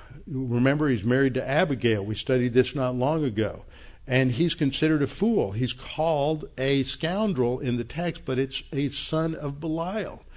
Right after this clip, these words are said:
And he is wicked, and it leads, it's unrestrained sin, and it led to his self-destruction. Then there were two, uh, two men who are also called sons of Belial in First Kings twenty-one ten who became false witnesses, broke the tenth commandment,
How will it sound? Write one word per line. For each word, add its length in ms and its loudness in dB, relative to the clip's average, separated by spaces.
And 160 4
he 180 2
is 160 4
wicked, 440 -2
and 200 -4
it 120 -4
leads, 420 2
it's 320 -6
unrestrained 720 0
sin, 400 0
and 140 -6
it 200 -4
led 360 0
to 160 0
his 340 4
self-destruction. 1120 0
Then 340 4
there 180 6
were 240 6
two, 680 2
uh, 340 -2
two 180 2
men 280 2
who 180 4
are 80 0
also 340 0
called 280 0
sons 300 0
of 120 -4
Belial 480 2
in 80 0
First 340 0
Kings 300 0
twenty-one 500 0
ten 280 -2
who 80 2
became 420 -4
false 440 -2
witnesses, 560 -4
broke 320 0
the 80 -4
tenth 360 -2
commandment, 520 -2